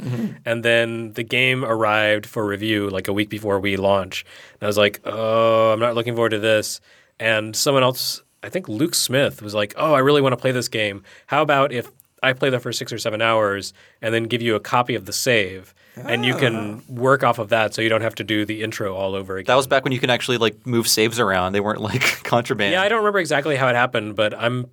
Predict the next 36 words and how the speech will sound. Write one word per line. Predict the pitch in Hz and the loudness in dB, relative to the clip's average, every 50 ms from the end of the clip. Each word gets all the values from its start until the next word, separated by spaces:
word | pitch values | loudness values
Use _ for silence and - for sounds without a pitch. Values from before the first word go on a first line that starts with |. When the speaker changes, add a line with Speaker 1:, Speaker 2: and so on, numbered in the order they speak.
| _ _ _ _ | _ _ _ _
Speaker 2:
pretty | - - - 196 214 233 214 | -12 -4 0 2 2 2 2
sure | - - 165 147 | 2 2 4 4
it | 139 131 | 4 2
was | 120 117 107 | 0 -2 -2
Luke | 110 117 123 123 | -2 -2 -2 -2
Smith, | - - 123 120 110 98 101 - - | -4 -2 0 0 0 0 -2 -4 -8
who's | 107 104 98 | -10 -8 -4
now | - 110 104 104 104 | -2 0 2 2 2
at | 98 98 87 98 95 | 0 -2 -6 -12 -10
Bungie, | - 101 104 110 107 95 92 90 98 107 - - - - | -8 -6 -6 -6 -6 -8 -10 -12 -14 -16 -16 -18 -16 -14
Speaker 3:
<laughs> | - - 151 139 123 | -10 -6 -6 -4 0
Speaker 2:
um, | 113 101 98 101 98 95 98 98 98 98 101 101 127 127 - - - - - | 0 2 2 4 4 2 2 0 0 -4 -8 -8 -10 -12 -16 -16 -12 -10 -6
who | - 120 117 117 117 113 113 110 107 107 107 101 - _ _ _ _ _ _ _ - | -4 -2 0 2 2 2 0 -2 -2 -4 -6 -6 -10 _ _ _ _ _ _ _ -8
saved | - - - 143 139 139 127 | -4 0 2 2 2 2 0
me | 131 135 127 | 0 0 2
a | 117 117 | 2 2
lot | 113 107 107 110 110 | 2 2 2 2 4
of | 107 104 101 101 95 | 2 2 0 -2 -6
frustration | - - 113 101 - - 113 101 101 - - 110 98 | -4 -4 -2 -2 -2 -2 -2 -2 -2 -2 -4 -6 -6
and, | 98 92 95 92 | -8 -10 -10 -12
and | 92 92 | -14 -10
helped | - 113 104 104 | -8 -8 -6 -6
me | 104 | -6
kind | - 107 101 | -6 -2 0
of | 101 95 92 92 92 - - | 0 0 -2 -4 -12 -16 -14
bootstrap | 117 - 113 113 110 - - - 98 92 92 - | -8 -4 -4 -2 -2 0 0 2 0 0 0 -2
the, | - 107 101 95 95 95 | -4 -4 -2 -2 -6 -6
the | 92 98 101 | -6 -6 -4
game | 95 101 104 98 98 101 | -2 -2 -2 0 -2 -4
for | - - 98 | -4 -4 -4
review. | 92 92 90 95 | -4 -4 -6 -6
Speaker 3:
That's | 98 135 - | -4 0 0
a | |
long | 160 131 123 117 107 | 2 4 4 2 2
game, | 107 101 87 85 | 0 -2 -2 -2
too. | - - 92 85 85 | -6 -6 -6 -6 -8